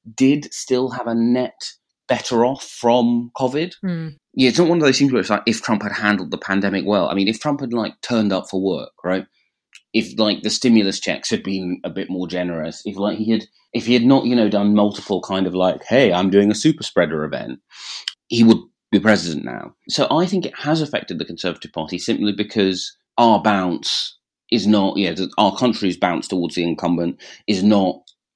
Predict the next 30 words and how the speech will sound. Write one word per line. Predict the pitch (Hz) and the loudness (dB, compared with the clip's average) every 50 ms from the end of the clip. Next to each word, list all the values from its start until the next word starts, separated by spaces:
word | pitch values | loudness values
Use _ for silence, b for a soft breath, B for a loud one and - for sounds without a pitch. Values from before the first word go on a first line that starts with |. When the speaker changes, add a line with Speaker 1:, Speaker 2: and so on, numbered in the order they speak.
| _ _ | _ _
Speaker 1:
tracking | - - 113 104 - - - 76 71 - - - _ | -4 -2 -2 -2 -2 -4 -6 -6 -6 -8 -12 -14 _
where | 98 95 95 90 87 87 | -6 -4 -2 -2 -2 -2
you | 85 82 87 | -4 -4 -4
would | 82 80 | -4 -6
expect | 80 - - - - - - | -6 -6 -8 -8 -8 -6 -6
it | |
with | 90 82 | -6 -6
other | 82 82 80 82 | -6 -6 -6 -8
countries. | - - 82 62 - - - 50 50 - - - B B B B B B B B B B | -6 -6 -6 -6 -6 -8 -10 -10 -10 -12 -14 -18 B B B B B B B B B B
The | - 95 | -8 -8
follow-up | 101 - - 143 147 127 - - | -6 -2 0 0 2 2 0 -2
question, | - 101 90 - - 90 85 80 80 78 B B B B B B B B _ _ _ _ | -4 -6 -6 -4 -4 -4 -4 -4 -4 -8 B B B B B B B B _ _ _ _
which | _ 104 101 98 - | _ -6 -4 -2 -4
in | 95 95 | -2 2
some | - 135 127 | 2 4 4
ways | 117 107 101 - | 4 4 2 0
feels | 107 98 92 | -2 -4 -4
the | 92 | -4
same, | 90 - 101 92 92 | -4 -2 0 0 0
but | 87 - | -2 -2
in | 95 | -4
some | 92 104 98 | -4 -2 -2
ways | 98 95 90 | -2 0 0
I | 92 92 | -2 -2
think | 92 98 92 | -2 -2 -2
is | 92 95 | -2 -4
actually | 90 - - - | -4 -6 -10 -10
quite | - - 76 76 95 | -8 -6 -6 -4 -2
different, | 110 110 110 - - 78 - - | -2 -4 -2 -4 -6 -6 -4 -2
is | 95 92 90 - - | -2 0 -2 -2 -6